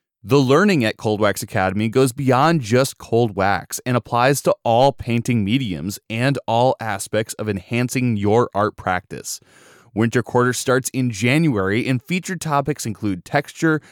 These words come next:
layering, and how to look at and talk about your art. There will be live online sessions, guest speakers, live critiques of member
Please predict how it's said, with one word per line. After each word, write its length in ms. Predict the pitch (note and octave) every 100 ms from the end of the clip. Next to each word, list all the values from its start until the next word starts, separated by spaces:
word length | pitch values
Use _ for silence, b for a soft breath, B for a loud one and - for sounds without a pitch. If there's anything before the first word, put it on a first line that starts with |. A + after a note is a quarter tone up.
| b
layering, 480 | F#2+ G#2 A2+ A#2+ B2+ -
and 140 | G2+
how 260 | - A#2 D3
to 80 |
look 320 | E3+ C3 E3+ A#2
at 200 | G#2 -
and 220 | A2 G#2+
talk 360 | - B2 D3 -
about 380 | A#2 G2 G2+ F2+
your 340 | F#2 G2+ G#2 -
art. 420 | F2+ D#2 - - _ _ _ _ _
There 120 | A2
will 120 | A2 A2
be 120 | A2
live 400 | G2 F#2 A2 A#2
online 440 | A2+ A#2 A2+ G#2+
sessions, 520 | G2 D3 C#3 D3 C#3 A2+
guest 360 | - D3+ D#3
speakers, 580 | - D3+ D3+ E3+ D3 B2
live 400 | G#2 B2 D3 D#3+
critiques 480 | - D#3 E3+ D3+ -
of 200 | A#2+ G2+
member 340 | A2 D3 D#3